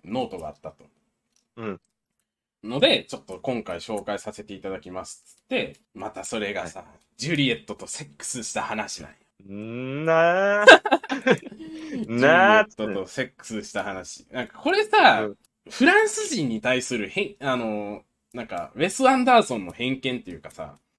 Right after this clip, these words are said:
Speaker 2: あー。
Speaker 1: フランス人ってロマンチストだし、なんかポエミーで、だからセックスのことに関しても、なんかこう、すごいポエミーな感じでさ、
Speaker 2: まあ。
Speaker 1: 詩みたいな感じで、こう、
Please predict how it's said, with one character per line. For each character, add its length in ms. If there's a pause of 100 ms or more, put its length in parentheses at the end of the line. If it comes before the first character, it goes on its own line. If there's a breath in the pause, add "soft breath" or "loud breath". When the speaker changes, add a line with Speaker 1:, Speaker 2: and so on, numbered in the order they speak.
(100)
Speaker 2:
あ 220
ー。 20
Speaker 1:
フ 60
ラ 160
ン 60
ス 140
人 280
っ 40
て 340
ロ 140
マ 160
ン 100
チ 140
ス 100
ト 120
だ 120
し、 200
な 100
ん 20
か 100
ポ 260
エ 140
ミ 240
ー 20
で、 160
だ 100
か 60
ら 40
セ 120
ッ 120
ク 80
ス 160
の 120
こ 120
と 100
に 100
関 220
し 60
て 80
も、 300 (260)
な 120
ん 40
か 220
こ 300
う、 140
す 120
ご 80
い 60
ポ 180
エ 120
ミ 160
ー 20
な 120
感 220
じ 120
で 120
さ、 260 (340)
Speaker 2:
ま 100
あ。 40
Speaker 1:
詩 60
み 100
た 140
い 40
な 120
感 200
じ 120
で、 240
こ 680
う、 40